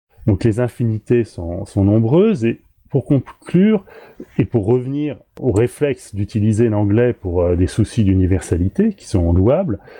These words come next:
utiliser le latin et le grec ne pose aucun problème, justement, d'universalité, parce qu'elles ont joué ce rôle pendant des siècles, notamment dans la communauté scientifique.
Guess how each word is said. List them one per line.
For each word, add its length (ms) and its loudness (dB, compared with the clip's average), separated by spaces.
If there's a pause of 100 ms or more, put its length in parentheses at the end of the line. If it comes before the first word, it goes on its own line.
(420)
utiliser 480 2
le 60 -4
latin 240 -2
et 80 2
le 60 0
grec 420 -2
ne 80 2
pose 260 0
aucun 240 0
problème, 480 0
justement, 480 -2
d'universalité, 840 0
parce 280 -6
qu'elles 180 0
ont 80 2
joué 220 2
ce 120 -14
rôle 240 0
pendant 300 -2
des 140 2
siècles, 420 -4 (420)
notamment 460 0
dans 80 2
la 100 0
communauté 480 2
scientifique. 580 -4